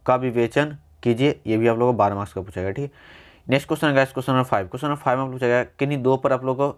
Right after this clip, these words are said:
टिप्पणी करना, यानी शॉर्ट नोट लिखना है आप लोग को, ये बारह मार्क्स का पूछा गया, ठीक है। पहला आप लोग डायरी लेखन, फिर आप लोग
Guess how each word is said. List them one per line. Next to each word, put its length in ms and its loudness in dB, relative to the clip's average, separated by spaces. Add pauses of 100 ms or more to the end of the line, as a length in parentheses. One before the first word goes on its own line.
(140)
टिप्पणी 260 -2
करना, 200 0
यानी 140 -2
शॉर्ट 220 0
नोट 100 -2
लिखना 220 -4
है 60 2
आप 100 -14
लोग 80 0
को, 60 4
ये 180 0 (320)
बारह 200 4
मार्क्स 160 -4
का 80 -2
पूछा 200 -2
गया, 120 0
ठीक 140 -2
है। 80 -6 (340)
पहला 160 4
आप 60 -2
लोग 100 2
डायरी 260 4
लेखन, 360 2 (400)
फिर 140 4
आप 140 4
लोग 160 4